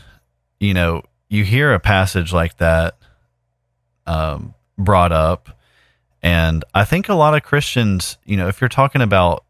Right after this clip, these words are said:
if you're talking about these sort of spirit of the age ideas that we really need to be pushing against because they're utterly, I mean, evil and wicked things. I mean,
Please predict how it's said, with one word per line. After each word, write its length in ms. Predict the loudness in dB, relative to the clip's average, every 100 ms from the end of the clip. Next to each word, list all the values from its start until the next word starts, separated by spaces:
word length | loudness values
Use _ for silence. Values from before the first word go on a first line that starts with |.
| _ _ _ _ -6
if 140 | -2
you're 100 | -2
talking 280 | -2 -2 0
about 260 | 0 0
these 160 | -2 -4
sort 220 | 0 0
of 80 | -2
spirit 360 | -4 -2 0 0
of 120 | -2
the 140 | 0
age 520 | 0 0 -2 -6 -12 -6
ideas 840 | -2 -2 0 -2 -2 -4 -6 -10 -14 _ _
that 300 | -4 -4 -4 -10 _ -4
we 420 | -2 0 -2 -6 _ _ _
really 280 | 0 2 2
need 240 | 0 0 -2
to 60 |
be 140 | -2 -2
pushing 360 | -2 -2 0
against 420 | -2 0 -4 -4
because 320 | -10 -4 -4 -2
they're 180 | -6 -2
utterly, 580 | 0 0 0 -2 -6 -10 _ _ _ _ _ _ _
I 180 | -10 -4
mean, 220 | -4 -4 -8 _ _ _
evil 600 | -2 -2 -2 -6 -10 -14 -8
and 200 | -4 -2
wicked 340 | -2 -2 -6
things. 640 | -4 -2 -2 -2 -6 -10 -8
I 100 | -2
mean, 200 | -2 -2